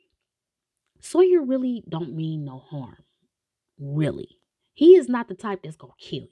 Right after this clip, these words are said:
you. He's not the type that's gonna rape you. He's not even going to steal from you. He is going to make you feel like you are a part of the entire process.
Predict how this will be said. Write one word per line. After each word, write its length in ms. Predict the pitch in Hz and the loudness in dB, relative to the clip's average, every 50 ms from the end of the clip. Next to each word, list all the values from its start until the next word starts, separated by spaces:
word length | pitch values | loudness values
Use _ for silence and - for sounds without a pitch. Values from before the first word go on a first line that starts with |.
| _ _ | _ _
you. 80 | _ _ _ _ _ _ _ _ _ _ | _ _ _ _ _ _ _ _ _ _
He's 160 | - 214 226 | -2 0 0
not 140 | 240 240 240 | 0 0 -2
the 80 | 247 | -6
type 280 | 214 - 233 214 214 208 | -6 -6 -6 -6 -4 -2
that's 160 | 214 202 196 | -2 -2 -2
gonna 220 | 185 202 202 226 240 | -2 -2 -4 -2 -2
rape 340 | 226 180 147 143 147 - | -2 -2 -2 -4 -6 -8
you. 200 | - 143 147 151 - _ _ _ _ _ _ _ - | -10 -10 -12 -12 -14 _ _ _ _ _ _ _ -4
He's 260 | 208 233 359 427 381 | 6 8 8 8 8
not 180 | 285 240 220 214 | 6 -2 -2 -2
even 220 | 202 196 196 185 | -4 -4 -6 -6
going 320 | 175 170 175 165 160 160 | -6 -8 -8 -8 -10 -12
to 220 | - - 180 160 151 | -12 -10 -10 -10 -10
steal 540 | - - _ _ - 262 294 320 247 139 127 | -12 -20 _ _ -6 -4 -2 -2 -2 -4 -6
from 280 | - - 123 85 85 | -10 -14 -18 -18 -18
you. 140 | - - - _ _ _ _ _ _ _ _ _ _ _ _ _ | -20 -20 -20 _ _ _ _ _ _ _ _ _ _ _ _ _
He 260 | _ - 311 339 359 | _ 4 8 10 10
is 140 | 359 277 233 | 10 8 4
going 600 | 202 180 180 185 180 170 165 165 165 165 - - _ _ _ _ - | -4 -6 -4 -4 -4 -4 -6 -8 -10 -12 -16 -20 _ _ _ _ -6
to 340 | - 208 180 156 156 156 151 _ _ _ _ _ _ _ _ _ _ _ _ | -4 -2 -2 -2 -4 -8 -16 _ _ _ _ _ _ _ _ _ _ _ _
make 340 | 170 180 214 233 247 240 - | -4 -2 0 0 0 -2 -2
you 120 | 226 214 | -4 -4
feel 240 | - - 226 214 202 | -4 -4 -2 -2 0
like 260 | 202 185 180 180 175 | -2 -2 -4 -6 -8
you 460 | 165 156 151 180 208 226 233 233 226 - _ _ _ _ _ _ _ _ - | -8 -6 -4 -4 -4 -4 -6 -8 -10 -14 _ _ _ _ _ _ _ _ -14
are 140 | 175 151 143 | -12 -12 -12
a 40 | |
part 300 | 143 - 160 151 143 127 | -12 -12 -10 -10 -10 -10
of 120 | 120 120 - | -12 -14 -16
the 160 | - - - | -20 -20 -20
entire 500 | - _ - - - - 156 156 151 - | -20 _ -20 -18 -14 -12 -12 -10 -12 -12
process. 760 | - _ - 180 185 185 - - - - _ _ _ _ _ | -14 _ -12 -12 -12 -12 -14 -18 -20 -20 _ _ _ _ _